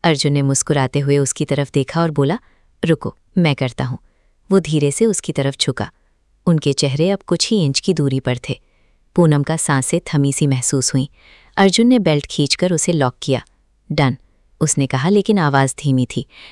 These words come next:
जैसे उसे खुद भी इस पल की गर्माहट का एहसास हो। कुछ सेकंड तक दोनों चुप रहे, सिर्फ गाड़ी का एसी और बाहर के सन्नाटे की हल्की आवाज़ें।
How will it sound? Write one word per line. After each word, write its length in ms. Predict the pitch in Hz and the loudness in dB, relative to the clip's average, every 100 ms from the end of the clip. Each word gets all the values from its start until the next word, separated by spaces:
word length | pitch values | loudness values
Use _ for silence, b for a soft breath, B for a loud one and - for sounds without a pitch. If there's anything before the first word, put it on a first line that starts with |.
| B | B
जैसे 260 | 180 - | 2 4
उसे 200 | 202 - | 2 2
खुद 260 | 202 - 220 | -2 0 0
भी 140 | 247 240 | 2 2
इस 100 | - | 2
पल 200 | - 139 | 0 -2
की 140 | - | 0
गर्माहट 500 | 156 139 127 123 135 | 0 2 0 0 -2
का 120 | - | -2
एहसास 480 | 165 139 - 127 117 | -2 -2 0 -2 -2
हो। 180 | 135 - _ _ _ _ _ | -4 -6 _ _ _ _ _
कुछ 160 | 165 - | 0 0
सेकंड 340 | 143 143 147 | -2 0 0
तक 120 | 180 | 0
दोनों 320 | 165 139 135 | 0 2 2
चुप 200 | 170 156 - | 2 -2 -2
रहे, 220 | 127 123 - b b b | -4 -4 -8 b b b
सिर्फ 240 | - 247 185 | 2 2 4
गाड़ी 280 | 170 147 151 | 2 2 0
का 120 | 175 | 0
एसी 420 | 147 135 - 208 _ - | 2 0 -2 -6 _ 2
और 120 | 185 | 4
बाहर 280 | 156 139 156 | 4 2 0
के 140 | 208 | 0
सन्नाटे 460 | - 151 135 123 135 | 2 2 2 2 -2
की 160 | 208 | 0
हल्की 340 | 156 131 - 135 | 0 0 0 0
आवाज़ें। 420 | 120 120 113 | 2 0 -2